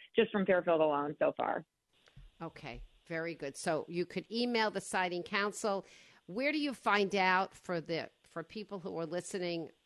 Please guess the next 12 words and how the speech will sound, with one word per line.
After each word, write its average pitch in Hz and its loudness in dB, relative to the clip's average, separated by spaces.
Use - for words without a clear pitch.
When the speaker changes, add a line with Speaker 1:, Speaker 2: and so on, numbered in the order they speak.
Speaker 2:
how 185 2
to 180 -2
do 180 -4
that, 180 4
what 165 -4
the 165 -6
address 180 0
is? 170 -2
Speaker 1:
Yes. 185 6
Siting 277 8
dot 214 6
council 247 6